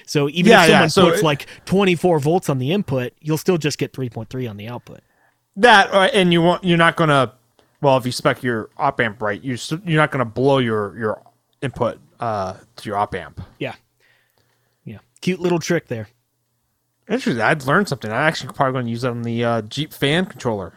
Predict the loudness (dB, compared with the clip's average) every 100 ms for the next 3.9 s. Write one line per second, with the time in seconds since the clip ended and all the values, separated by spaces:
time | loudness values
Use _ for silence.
0 | -8 -4 -4 -6 -10 -10 -12 -10 -8 -8
1 | -4 0 2 4 4 2 2 0 -4 -2
2 | -2 -2 -4 -4 -6 -8 -12 _ -20 -10
3 | -6 -4 -4 -4 -6 -6 -6 -6 -10